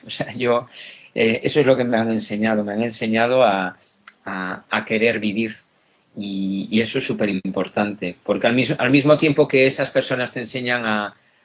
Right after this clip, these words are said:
a, a vivir, en el camino también se te quedan personas que no han sabido gestionar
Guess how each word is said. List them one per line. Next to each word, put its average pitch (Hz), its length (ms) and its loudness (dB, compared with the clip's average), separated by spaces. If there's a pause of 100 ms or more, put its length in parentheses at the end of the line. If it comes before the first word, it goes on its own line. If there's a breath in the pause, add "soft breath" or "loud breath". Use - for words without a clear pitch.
(140)
a, 101 280 -6
a 107 160 -8
vivir, 120 440 -2 (400 soft breath)
en 120 140 -8
el 120 100 0
camino 131 400 2
también 123 300 -4
se 127 120 -8
te 110 140 -4
quedan 117 260 -4
personas 110 480 -4
que 104 200 -6
no 104 160 -4
han 107 160 0
sabido 104 460 -2
gestionar 107 680 -2